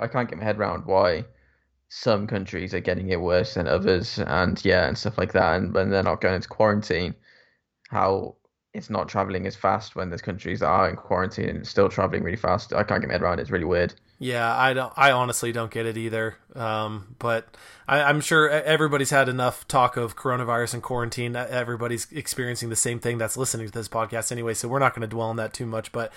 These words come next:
Speaker 2: Ryan, happy belated birthday, my friend.
Speaker 1: Thank you. Oh yeah, yep. Twenty-nine yesterday.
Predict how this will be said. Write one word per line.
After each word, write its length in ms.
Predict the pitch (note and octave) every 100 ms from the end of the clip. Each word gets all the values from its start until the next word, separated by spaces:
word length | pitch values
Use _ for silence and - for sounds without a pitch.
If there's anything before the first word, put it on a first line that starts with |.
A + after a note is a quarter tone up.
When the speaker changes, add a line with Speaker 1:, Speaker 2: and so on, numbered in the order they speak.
| - - -
Speaker 2:
Ryan, 300 | E3 G3+ A#2+
happy 260 | C#3 G3
belated 460 | F#3+ F3 F#3 F#3 C#3+
birthday, 300 | D#3+ A3 B2+
my 120 | A2+
friend. 360 | G2+ A2+ C3 F3 _ _ _ _ _ _ _ _ _
Speaker 1:
Thank 300 | - B2+ -
you. 200 | C3+ A2+
Oh 120 | C3
yeah, 320 | C3+ E3+ B2+ - -
yep. 320 | A#2 C3+ - - _ _
Twenty-nine 540 | - B2 B2 B2 B2 A#2+
yesterday. 540 | A#2+ - B2 B2+ C3